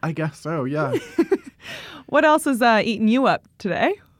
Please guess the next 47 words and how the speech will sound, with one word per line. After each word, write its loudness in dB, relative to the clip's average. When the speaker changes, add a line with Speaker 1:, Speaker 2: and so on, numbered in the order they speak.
Speaker 1:
I 4
don't 2
have 0
anything 2
as 0
fun 0
as -2
that. -2
Mostly 2
I 2
just -2
am 0
mad 0
at -4
my -4
insurance -8
company. -12
Speaker 2:
Mm. -2
Speaker 1:
'Cause 0
I, 2
I've 2
talked 2
about 4
insurance 0
on 0
the -2
podcast 0
before. 0
Well, 2
Speaker 2:
The 4
Speaker 1:
I've -10
Speaker 2:
ultimate -2
scam. -4
Speaker 1:
Yeah. 2
I 4
just 0
want 0
everybody 2
to 2
know 2
how -2
ridiculous -2
it 0
is -2
in -2
New 0
York, -2